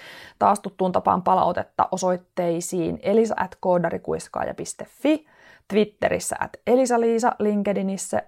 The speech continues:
Elisa Heikura, ja aina paras reitti on tietysti tulla Koodarikuiskaajan Slackiin osoitteesta koodarikuiskaaja piste fi kautta slack. Siellä pääsee myös esittämään kuulijakysymyksiä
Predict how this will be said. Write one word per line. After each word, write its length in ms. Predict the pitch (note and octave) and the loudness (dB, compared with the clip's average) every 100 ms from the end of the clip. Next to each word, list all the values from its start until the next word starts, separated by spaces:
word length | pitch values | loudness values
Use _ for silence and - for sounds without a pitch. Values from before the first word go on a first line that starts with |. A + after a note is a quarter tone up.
| - | -6
Elisa 280 | F#3 F3+ F3+ F3+ | -6 -4 -6 -4
Heikura, 420 | F3 F#3 F3+ - F3+ | -4 -2 -2 -2 -2
ja 260 | F3 - - | 0 0 -2
aina 420 | F#3+ F#3 C4+ B3+ - | -4 0 -2 -4 0
paras 320 | G#3+ G#3+ G#3 - | 4 4 2 0
reitti 380 | G3 F3+ - - | 0 0 -6 -4
on 60 | |
tietysti 400 | F3+ F3+ F3 F3+ - | -2 -4 -6 -10 -6
tulla 220 | E3+ E3+ | -4 -4
Koodarikuiskaajan 920 | - - E3 F3 - - - F#2 F#2 | 0 0 2 -2 -6 -8 -6 -6 -6
Slackiin 500 | F#3 C4 - A3+ A3 | -4 -4 -4 -6 -6
osoitteesta 500 | F#3+ F#3 F#3 F#3+ - | -6 -8 -6 -10 -8
koodarikuiskaaja 840 | - F3 E3+ E3+ E3 E3 - E3+ E3 | -4 -2 -2 -6 -8 -10 -6 -8 -6
piste 260 | D#3+ - | -10 -14
fi 200 | - - - | -14 -14 -4
kautta 360 | - - - | -4 -4 -14
slack. 300 | - - - - _ - - - - | -8 -6 -6 -10 _ -20 -20 -20 -6
Siellä 240 | C#4+ C#4+ | 4 4
pääsee 340 | A3+ G#3 G#3+ G3 | 6 4 4 0
myös 240 | F#3+ F#3 - | 0 -6 -6
esittämään 580 | F#3 F3+ - E2+ - - | -6 -4 -6 -4 -6 -6
kuulijakysymyksiä 1080 | A#3 A3 F3 - - C#4 C4 B3+ - C4+ | -4 -2 -2 -2 -4 -2 -2 -4 -4 -2